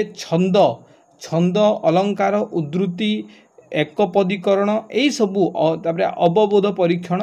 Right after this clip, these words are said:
ଏଇ ସବୁ କ୍ୱେଶ୍ଚନ୍ ଆପଣଙ୍କୁ ଆସିବ। ଏଇଟା ପିଲାମାନେ ଆର୍ଟ୍ସ ପିଲାଙ୍କର କମ୍ପ୍ଲିଟ୍ ମୁଁ ଆପଣଙ୍କୁ ସିଲାବସ୍ ଜଣେଇଦେଲି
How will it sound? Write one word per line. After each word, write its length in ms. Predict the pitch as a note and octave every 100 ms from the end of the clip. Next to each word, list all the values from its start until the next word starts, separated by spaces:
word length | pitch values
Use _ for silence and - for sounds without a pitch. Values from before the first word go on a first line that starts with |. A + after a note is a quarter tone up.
| D3+
ଏଇ 100 | F3
ସବୁ 200 | F3 D#3
କ୍ୱେଶ୍ଚନ୍ 340 | D3+ B2+ C3+
ଆପଣଙ୍କୁ 320 | A#2+ C3+ D#3+
ଆସିବ। 260 | C#3+ - C3 C3+ - - _
ଏଇଟା 200 | D3 D#3
ପିଲାମାନେ 340 | E3 D#3 E3+ F3+
ଆର୍ଟ୍ସ 300 | A#2 C3 -
ପିଲାଙ୍କର 320 | E3 E3 E3
କମ୍ପ୍ଲିଟ୍ 440 | E3 B2+ B2+ E3+ E3+
ମୁଁ 160 | F3
ଆପଣଙ୍କୁ 300 | D#3+ C#3 D#3
ସିଲାବସ୍ 480 | D3+ B2+ A#2 C#3 C3+
ଜଣେଇଦେଲି 520 | A#2+ B2 D#3 F3 F3+